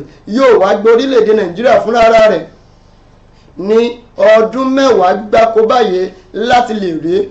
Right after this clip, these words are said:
nǹkan tó sọnù padà, ẹ, láti lè rí irú àwọn tí wọ́n kúrò lórílẹ̀-èdè Nàìjíríà yìí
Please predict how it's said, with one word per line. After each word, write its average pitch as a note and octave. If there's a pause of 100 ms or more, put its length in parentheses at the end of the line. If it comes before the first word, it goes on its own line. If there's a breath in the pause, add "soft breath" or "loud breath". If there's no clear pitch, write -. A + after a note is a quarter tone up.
(140)
nǹkan F3+
tó A3+
sọnù F#3
padà, F3 (180 loud breath)
ẹ, E3+
láti G3+
lè F3+
rí F3 (180)
irú G#3+
àwọn E3+
tí F#3
wọ́n A3+
kúrò A3+
lórílẹ̀-èdè G3+
Nàìjíríà E3
yìí D#3+